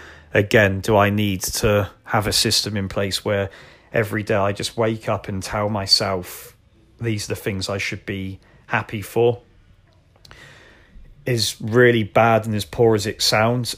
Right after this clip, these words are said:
sometimes I look at things that are going on in the world. And I think, you know, and I've spoke to a lot of people about this, I think we're kind of all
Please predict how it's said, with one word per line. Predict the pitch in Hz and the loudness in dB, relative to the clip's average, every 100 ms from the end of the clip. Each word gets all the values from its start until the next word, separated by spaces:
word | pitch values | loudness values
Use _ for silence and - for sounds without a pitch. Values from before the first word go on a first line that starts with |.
| - | -4
sometimes | - 110 107 117 107 110 | 0 0 -2 -2 -2 0
I | 107 | 0
look | 107 - | 0 -2
at | - | -8
things | - 107 104 | -4 -4 -2
that | - | -2
are | 101 | -2
going | 117 110 107 | 0 0 0
on | 104 | -2
in | 101 | -4
the | 101 | -2
world. | 104 107 113 120 - - - - - - - - - | 2 2 2 -2 -10 -12 -14 -14 -14 -12 -10 -8 -4
And | 107 | -2
I | 101 | -2
think, | - 117 98 - - | 0 -2 -2 -8 -6
you | 110 | -2
know, | 101 | 0
and | 104 | 0
I've | 104 | -2
spoke | - 113 117 | 0 0 0
to | 120 | 0
a | |
lot | 113 95 | 2 2
of | 98 | 0
people | 120 107 107 | -6 -4 -2
about | 104 | -2
this, | 98 113 | -2 -6
I | |
think | - 110 | -6 -6
we're | 101 | -6
kind | - 110 104 | -4 -4 2
of | |
all | 113 | 2